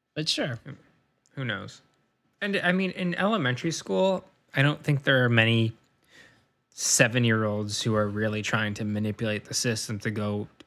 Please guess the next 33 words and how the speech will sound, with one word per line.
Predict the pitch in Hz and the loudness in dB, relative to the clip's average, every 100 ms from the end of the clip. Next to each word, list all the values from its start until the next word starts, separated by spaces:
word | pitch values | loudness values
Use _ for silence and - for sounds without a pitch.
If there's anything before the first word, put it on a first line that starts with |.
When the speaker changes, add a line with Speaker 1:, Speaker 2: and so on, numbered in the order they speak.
| - | -20
Speaker 2:
to | - 151 147 | 0 6 6
go | 165 | 6
do | 143 156 | 6 6
Speaker 1:
Yeah. | 113 113 | 6 4
Speaker 2:
what, | 113 98 - | 2 0 -2
you | 117 107 | 0 2
know? | 110 | 2
It's | 123 151 | 2 2
not | 139 | 2
like | 131 | 0
they | 135 127 | 0 0
can | 127 | 2
sneak | 120 - 127 131 | 0 2 2 4
off | 117 120 123 | 4 2 -2
and | 104 98 _ - - | -4 -6 _ -20 -10
smoke | - - 127 110 | -4 4 4 4
cigarettes | - 120 123 113 107 | 4 6 6 4 -2
in | 113 | -4
the | 104 | -4
bathroom | 98 107 110 110 104 107 | -2 0 0 -2 -4 -4
or | |
something, | 104 110 104 110 110 | -6 -6 -6 -8 -8
you | 107 | -6
know? | 107 | -6
They're | 117 113 | -4 -4
just, | 120 - _ _ _ _ _ - | -4 -6 _ _ _ _ _ -6
they | 123 | -4
probably | - 151 165 156 | 0 0 0 0
just | 107 127 - | 0 0 0
need | 113 | -2
to | 101 | -4
pee. | - 127 - - _ _ _ _ _ _ _ _ _ _ _ - | -2 -2 -2 -8 _ _ _ _ _ _ _ _ _ _ _ 0
Speaker 1:
Yeah. | 143 139 104 | 2 4 0